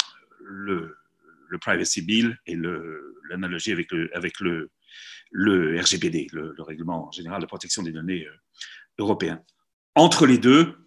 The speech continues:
il y a une réalité politique et constitutionnelle, euh, qui voit que, bah, quand on passe trois jours en Inde, on est persuadé que c'est une démocratie avec un équilibre des pouvoirs, euh, notamment parce qu'il y a une cour,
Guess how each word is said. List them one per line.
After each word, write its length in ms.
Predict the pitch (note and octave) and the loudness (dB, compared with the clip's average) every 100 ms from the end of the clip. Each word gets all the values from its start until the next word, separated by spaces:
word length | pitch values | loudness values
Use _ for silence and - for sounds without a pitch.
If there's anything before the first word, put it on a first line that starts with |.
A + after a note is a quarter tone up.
| _ _ - | _ _ -4
il 80 | F#2+ | 0
y 20 | |
a 40 | |
une 80 | G#2+ | 2
réalité 360 | G2+ G#2 F#2+ G2 | 2 2 2 0
politique 340 | A2 F#2 B2+ | -2 -2 -2
et 80 | F2+ | -2
constitutionnelle, 920 | A2+ - - G#2 - F2 F2 G#2 B2+ _ _ _ _ _ _ | -2 -4 -4 0 0 0 0 -2 -4 _ _ _ _ _ _
euh, 360 | G#2 G2+ F#2+ F2+ - - _ | -2 0 0 -4 -10 -20 _
qui 120 | - G2 | -10 -2
voit 340 | G#2+ A#2 A#2 | 4 4 2
que, 240 | A2+ G#2+ F#2 _ | 0 0 -2 _
bah, 160 | G2+ G#2+ | -4 -2
quand 180 | G2+ | -4
on 60 | F#2+ | -4
passe 160 | G#2+ - | -4 -2
trois 160 | G2+ | 0
jours 220 | F#2 G2 | 0 2
en 120 | G2+ G#2+ | 2 2
Inde, 200 | A2 F2+ | 2 2
on 80 | F#2 | -2
est 60 | |
persuadé 400 | G2+ - F2+ G#2+ | -4 -6 -4 -4
que 60 | F#2+ | -4
c'est 180 | - F2+ | -6 -8
une 80 | F2+ | -8
démocratie 600 | E2+ - F#2+ - F#2+ E2+ | -8 -6 -6 -4 -2 -4
avec 220 | D#2 G2+ | -4 -4
un 80 | F2 | -4
équilibre 360 | E2 E2+ F2 | -4 -4 -4
des 80 | E2 | -6
pouvoirs, 560 | - E2+ F2+ D#2+ - _ - - - - | -8 -6 -4 -6 -8 _ -20 -20 -20 -6
euh, 480 | G2+ F#2+ F2 E2+ D#2+ | 0 0 0 -4 -4
notamment 440 | F2 G2+ G#2+ G2 F#2 | -2 0 0 0 -2
parce 200 | E2 - | -2 -2
qu'il 160 | - | -2
y 60 | F#2 | -4
a 60 | F#2 | -2
une 200 | E2 E2 | -4 -8
cour, 380 | - D#2 D#2 | -10 -12 -12